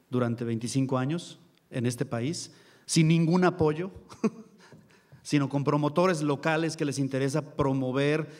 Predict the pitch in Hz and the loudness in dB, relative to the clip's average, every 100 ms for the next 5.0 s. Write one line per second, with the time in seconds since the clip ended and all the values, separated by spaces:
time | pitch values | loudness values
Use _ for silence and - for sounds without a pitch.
0 | - 131 135 131 131 123 143 147 156 156 | -10 -4 -4 -2 -2 -2 0 -2 -2 -2
1 | 131 147 156 165 - 139 131 139 147 143 | 0 0 0 -4 -2 -2 0 0 -2 -8
2 | - - 123 151 139 143 135 139 139 139 | -18 -6 0 0 0 -2 0 0 0 -2
3 | 135 131 131 135 - - - 143 135 175 | -2 -2 -4 -6 -10 -12 -2 -2 0 0
4 | 175 190 151 131 131 170 165 113 - | 0 0 0 -2 0 0 0 -6 -12